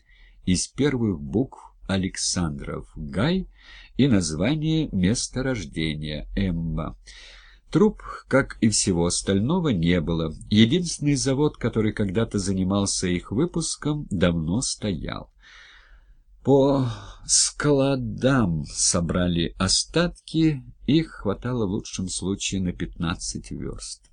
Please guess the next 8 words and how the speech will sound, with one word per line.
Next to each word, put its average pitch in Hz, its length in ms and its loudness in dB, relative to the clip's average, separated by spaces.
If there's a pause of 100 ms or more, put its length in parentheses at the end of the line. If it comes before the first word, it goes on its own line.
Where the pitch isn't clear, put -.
а 95 120 4
необходимо 117 640 -2
было 76 320 -6
проложить 85 560 -6 (180)
пятьсот. - 640 0 (800)
Ленин 202 380 6
принялся 165 540 0
искать - 600 0